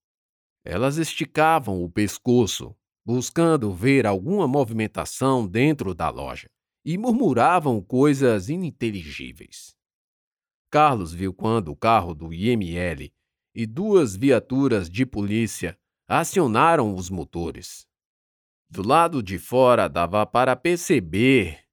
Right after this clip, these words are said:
que lá dentro da conveniência, alguns policiais faziam perguntas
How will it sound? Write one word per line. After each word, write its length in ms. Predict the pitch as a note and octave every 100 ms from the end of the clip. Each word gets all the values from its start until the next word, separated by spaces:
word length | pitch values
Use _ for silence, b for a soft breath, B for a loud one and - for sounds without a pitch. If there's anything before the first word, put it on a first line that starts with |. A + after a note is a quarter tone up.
| _ _
que 160 | E2
lá 200 | E2 G#2
dentro 480 | A2 B2+ C#3 - F2+
da 160 | D2+ F#2
conveniência, 1000 | - C3 A#2+ A#2+ F#2 F2+ A2 F#2+ D2 - _ _ _ _
alguns 280 | - B2+ D3+
policiais 760 | C#3 C#3+ C#3 A#2+ C3 C#3 -
faziam 480 | D#3 A2+ C#3 D3+ C#3+
perguntas 960 | F3+ C#3+ B2+ D3 G3+ E3+ A2 D#2+ -